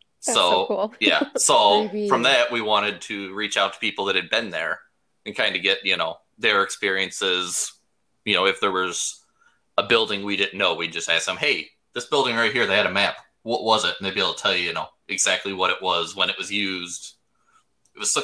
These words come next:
Speaker 2: kinda cool to be able to go back and forth between people that had actually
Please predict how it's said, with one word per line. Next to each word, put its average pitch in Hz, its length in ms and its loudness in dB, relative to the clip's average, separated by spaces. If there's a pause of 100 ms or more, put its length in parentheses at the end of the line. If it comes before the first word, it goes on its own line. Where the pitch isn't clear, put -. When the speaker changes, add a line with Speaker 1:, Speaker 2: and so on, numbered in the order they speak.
Speaker 2:
kinda 202 240 4
cool 110 280 0
to 95 60 0
be 104 100 0
able 95 220 2
to 101 220 -6
go 101 160 0
back 95 240 4
and 92 80 -8
forth 95 240 2
between - 260 -4
people 92 280 -4
that 87 120 0
had 90 80 2
actually 90 460 -4